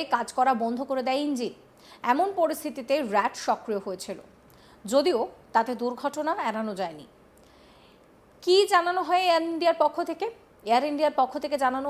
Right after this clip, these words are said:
হয়েছে, চৌঠা অক্টোবর অমৃতসর থেকে বার্মিংহামগামী এআই ওয়ান ওয়ান সেভেন ফ্লাইটে ফাইনাল অ্যাপ্রোচ চলাকালীন বিমানটির র্যাম,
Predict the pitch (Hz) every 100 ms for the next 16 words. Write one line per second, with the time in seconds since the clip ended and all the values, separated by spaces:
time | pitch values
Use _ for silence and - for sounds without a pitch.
0 | 285 285 285 370 440 - 233 233 247 240
1 | 262 302 285 233 269 - 277 - 254 311
2 | 381 214 202 233 247 240 240 233 226 453
3 | 466 - - - - - - _ - 226
4 | 285 269 220 240 320 254 226 262 285 220
5 | 226 247 - 240 269 302 269 220 226 143
6 | - - - - 233 240 254 277 - -
7 | 220 - 320 359 - 247 233 240 254 330
8 | 233 226 233 269 392 - - - - -
9 | _ _ _ 208 208 240 285